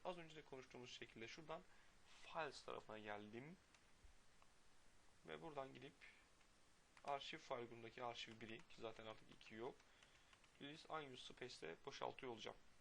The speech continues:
Bakın şu anda kırk dört megabaytmış ve otuz dokuz nokta seksen bir megabaytını sisteme geri iade edebilirmiş. OK diyorum. Şimdi gidip baktığımızda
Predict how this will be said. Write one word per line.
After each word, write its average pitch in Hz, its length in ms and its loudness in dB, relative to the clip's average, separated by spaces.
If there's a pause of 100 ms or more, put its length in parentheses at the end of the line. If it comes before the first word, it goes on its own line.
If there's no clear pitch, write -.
(1000)
Bakın 151 260 -2
şu 156 160 -4
anda 151 140 -2
kırk - 160 -8
dört 165 160 0
megabaytmış 110 640 0 (640)
ve 151 160 4
otuz 139 260 0
dokuz 165 380 0 (160)
nokta 135 280 0
seksen 139 380 0
bir 143 60 -2
megabaytını 120 540 2
sisteme 127 440 0
geri 131 280 -2 (480)
iade 131 400 4
edebilirmiş. 120 540 0 (600)
OK 143 300 0
diyorum. 156 240 -4 (4000)
Şimdi 156 280 -2
gidip 123 240 -4
baktığımızda 120 600 2